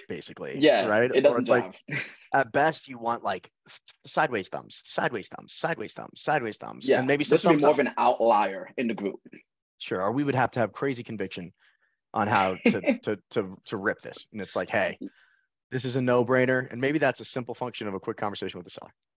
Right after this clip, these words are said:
Speaker 1: and you're like, "Oh, got it, I'm clear." There is extraordinary value here, and it's not represented in some of these, you know, kind of conventional metrics that we use to measure this deal against others.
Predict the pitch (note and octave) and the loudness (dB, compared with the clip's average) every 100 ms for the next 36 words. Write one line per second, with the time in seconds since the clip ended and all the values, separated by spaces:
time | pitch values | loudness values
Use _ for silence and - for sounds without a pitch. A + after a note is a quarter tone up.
0 | _ A2+ A2 - E3+ - _ _ _ _ | _ -2 -2 2 2 2 _ _ _ _
1 | - C3 G2+ - B2+ C3+ - C3 - _ | 0 0 0 -4 -4 -4 -4 -4 -4 _
2 | _ A#2 B2 B2 - - A#2+ - E3+ D#3+ | _ 2 2 2 -2 -10 -8 -2 2 2
3 | A2+ G2 G2 F#2 F#2 F#2+ F#2 A2 - - | 0 -2 -2 -4 -6 -12 -8 -8 -8 -6
4 | G#2+ G2 A#2+ B2 A2 A2 G#2+ G2+ G2+ G2 | -6 -6 0 0 2 -2 -2 -6 -6 -8
5 | F#2+ - G2 F#2 F2+ G2+ F#2+ - F#2+ G2+ | -8 -10 -10 -12 -16 -14 -12 -10 -10 -8
6 | F#2 F#2+ F2 F2+ F#2 - - - F#2 F2+ | -8 -8 -10 -10 -10 -10 -12 -12 -12 -14
7 | F2+ F2+ F2+ F2+ F#2 F#2+ F2+ E2+ F2+ G2 | -12 -12 -12 -14 -14 -14 -14 -14 -8 -4
8 | A2+ G#2+ | -4 -6